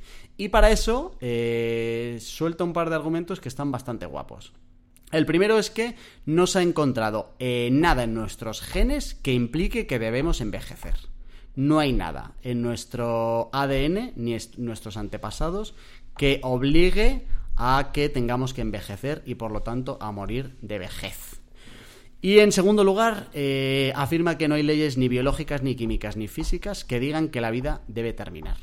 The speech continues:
O sea, eh, niega la mayor de sí o sí, eh, hay algún tipo de destino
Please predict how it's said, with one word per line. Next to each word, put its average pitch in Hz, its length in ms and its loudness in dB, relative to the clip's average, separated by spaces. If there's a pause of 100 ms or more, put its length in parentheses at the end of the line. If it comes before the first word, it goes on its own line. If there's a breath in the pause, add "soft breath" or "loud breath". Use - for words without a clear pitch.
(140)
O - 40 -16
sea, 110 460 -4
eh, 113 340 -4
niega 143 360 2
la 117 100 2
mayor 131 540 0
de 123 360 -4
sí 131 300 -4
o 127 80 0
sí, 127 320 -2 (420 soft breath)
eh, 107 880 -6 (100)
hay 127 220 0
algún 123 400 0
tipo 127 380 -2
de 120 140 -2
destino 143 800 -2